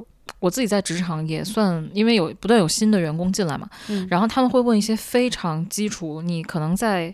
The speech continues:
Speaker 1: 很早的时候就克服掉的那个困难。
Speaker 2: 嗯。
Speaker 1: 然后我，我就，我就在反观这个剧，就是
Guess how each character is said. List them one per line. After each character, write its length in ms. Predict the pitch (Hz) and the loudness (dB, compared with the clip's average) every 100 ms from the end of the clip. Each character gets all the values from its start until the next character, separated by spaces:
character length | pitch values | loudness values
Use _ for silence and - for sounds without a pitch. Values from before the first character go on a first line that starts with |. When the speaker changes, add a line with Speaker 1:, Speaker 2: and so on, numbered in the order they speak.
| - | -10
Speaker 1:
很 240 | - 185 | -2 2
早 280 | 233 180 151 214 | 4 2 0 -6
的 100 | 170 | -4
时 100 | 156 | -2
候 60 | 170 | 0
就 100 | 202 | -2
克 240 | - 262 | -2 0
服 160 | 202 165 | 0 0
掉 120 | 175 | -2
的 100 | 165 | -2
那 60 | 165 | -6
个 80 | |
困 200 | 190 208 220 | -6 -6 -6
难。 120 | - - - | -8 -12 -4
Speaker 2:
嗯。 260 | 208 180 - | -2 -2 -4
Speaker 1:
然 100 | 196 | 2
后 240 | 233 262 185 | 4 4 2
我， 220 | 185 180 | 2 2
我 120 | 180 | 2
就， 140 | 190 294 - | 2 0 -2
我 60 | 180 | -4
就 100 | 247 | 0
在 160 | 330 | 2
反 240 | 269 226 139 | 2 0 0
观 180 | 202 226 | 2 2
这 120 | 262 | 0
个 120 | 190 | -2
剧， 360 | 175 - 202 147 - | -2 -6 -6 -8 -8
就 160 | 233 | -6
是 260 | 196 190 | -2 -2